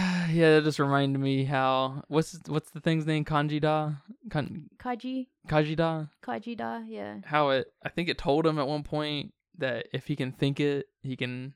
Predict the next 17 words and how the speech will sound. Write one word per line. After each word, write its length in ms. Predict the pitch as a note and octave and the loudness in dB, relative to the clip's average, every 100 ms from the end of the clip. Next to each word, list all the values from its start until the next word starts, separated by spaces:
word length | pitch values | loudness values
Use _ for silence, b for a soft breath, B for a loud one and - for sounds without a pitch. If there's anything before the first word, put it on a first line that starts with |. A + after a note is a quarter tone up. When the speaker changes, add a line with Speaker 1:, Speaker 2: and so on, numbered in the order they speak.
| - | -10
Speaker 1:
make 300 | C3+ C3+ C3+ | -4 -2 0
it. 240 | C3+ C3+ - - | -2 -4 -8 -6
Like, 140 | A3 | -2
he 120 | A3+ | -2
Speaker 2:
Mm-hmm. 60 | A#3 C3 C3+ | -2 -4 -6
Speaker 1:
can, 20 | - - _ _ _ - | -14 -20 _ _ _ -8
you 180 | C#3+ | -6
know, 300 | A2 - D#3+ - - | -6 -8 -12 -14 -12
materialize 640 | - D3 C#3+ C3+ C#3 C3+ | -2 0 2 0 -2 -2
it. 180 | C#3 C#3 - _ | -4 -6 -10 _
Speaker 2:
Yeah. 280 | A#3 G3+ G3 - _ _ _ _ _ | -8 -6 -10 -18 _ _ _ _ _
Speaker 1:
That 120 | F#3+ C3+ | -4 0
was, 480 | D3+ C#3 C3 D#3 - | 0 0 -2 -10 -10
I 140 | G2+ | -8
fucking 400 | C3+ - - - | -8 -14 -12 -12
hate 260 | - D2+ - | -12 -14 -12
that. 240 | - G1+ | -12 -12